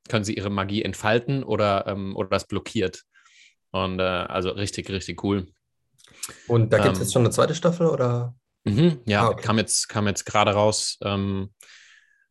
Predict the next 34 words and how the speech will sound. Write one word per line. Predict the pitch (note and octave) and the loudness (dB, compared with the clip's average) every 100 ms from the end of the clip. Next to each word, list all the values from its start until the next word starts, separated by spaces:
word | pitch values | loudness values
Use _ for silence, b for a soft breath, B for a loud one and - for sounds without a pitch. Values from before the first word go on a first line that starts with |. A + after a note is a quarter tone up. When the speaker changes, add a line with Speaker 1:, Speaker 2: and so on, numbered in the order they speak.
| _ | _
Speaker 1:
und, | G#2+ G2+ G2 G2 G2+ | -2 0 2 0 -2
äh, | G#2 G2+ | -2 0
da | G2 G2+ G2 | 2 4 2
ich | - | 0
gerade | G#2 G2 G2 | 0 2 0
im, | G2 | -2
mitten | A#2 A2 G#2+ | -4 -2 -2
im | A2+ | 0
Umzug | A#2+ - A#2 | -2 -2 -4
stecke | - B2 - B2 A#2+ | 0 0 4 4 4
und | A2 A2 | 0 -4
mich | G2+ | -2
damit | G#2+ G#2 G#2+ | 0 0 0
nicht | A2 - | -4 -4
beschäftigen | A#2 B2 - A#2+ A#2 | -6 -6 -4 -2 2
will, | A#2+ A#2+ A2 | 4 4 2
also | G2+ | -2
mit | G2+ | -4
dem | G2 | -4
Umzug, | G#2+ A#2 - A#2+ A#2 b b _ - | -2 -2 0 0 0 b b _ -2
ähm, | F#2+ F#2+ | -2 0
hab | G2+ | -2
ich | F#2+ G#2 | -2 -2
halt | F#2+ | 0
Netflix, | G2 - G2 F#2 - | -2 0 -2 -2 -2
Speaker 2:
Ach | A2+ | 2
so, | B2+ | 4
Speaker 1:
ähm, | G#2 | 6
die | G#2+ | 2
Speaker 2:
statt | - F3+ - A3 A#2 | 4 4 6 6 8
mit | B2+ | 6
der | A#2+ | 8
Serie. | G#3+ A#2 G#3+ F#3+ | 6 6 6 4
Speaker 1:
<laughs> | - | 2